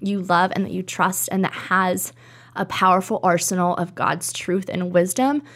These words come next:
so they can, um, they can speak truth into your life and show you scripture. 'Cause sometimes I'll read the Bible and that scripture is not enough. Like, I need to hear it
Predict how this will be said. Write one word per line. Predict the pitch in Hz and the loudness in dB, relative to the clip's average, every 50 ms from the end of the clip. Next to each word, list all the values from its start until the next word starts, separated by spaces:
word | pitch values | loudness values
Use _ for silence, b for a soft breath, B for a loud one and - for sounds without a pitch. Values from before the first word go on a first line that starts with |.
| B B B | B B B
so | B - - 196 | B -2 0 2
they | 175 180 180 185 | 2 2 2 0
can, | - - 202 214 196 - - | 0 -4 -2 -2 -2 -2 -4
um, | 185 170 170 170 - - 185 190 180 b b b b b b b b _ _ _ _ _ _ _ | -4 -2 -2 -4 -4 -4 -6 -6 -6 b b b b b b b b _ _ _ _ _ _ _
they | - 185 | -6 -4
can | - 220 196 | -4 -4 -4
speak | - - - 226 208 - | -4 -4 -4 -6 -4 -4
truth | - - 208 196 196 | -2 0 0 0 2
into | - 190 190 - - 196 | 0 -2 -2 -2 0 -2
your | 180 175 | 0 2
life | 170 151 156 175 190 208 - - B B B B B B B | 2 2 2 2 0 -2 -6 -16 B B B B B B B
and | - 175 175 165 | -2 -2 0 0
show | - - 202 190 | -2 2 4 4
you | 190 185 185 190 196 196 | 4 4 2 2 0 0
scripture. | 180 - - - 190 165 - - - | -2 -2 -2 0 0 0 0 -2 -6
'Cause | - - 214 - | -4 -4 -4 -2
sometimes | - 277 277 294 294 277 254 | 0 0 2 2 2 2 2
I'll | - 190 208 | 2 2 2
read | 196 208 214 202 190 | 2 2 0 0 0
the | 185 | 0
Bible | 180 185 226 208 185 170 175 | 2 2 2 4 4 2 2
and | - - 175 170 | 2 2 0 -2
that | 156 151 - | -2 -4 -6
scripture | - - - 180 - - 180 | -8 -6 -6 -6 -4 -4 -6
is | 175 180 | -4 -2
not | 185 165 160 | 0 0 0
enough. | 160 170 175 - 165 - - | 0 0 0 0 -2 -2 -8
Like, | 196 190 - | -6 -4 -4
I | 185 185 | -2 -2
need | 196 190 190 185 | -2 -2 -2 -4
to | 175 | -6
hear | 165 - - 185 175 160 | -8 -6 -2 0 0 0
it | - | -2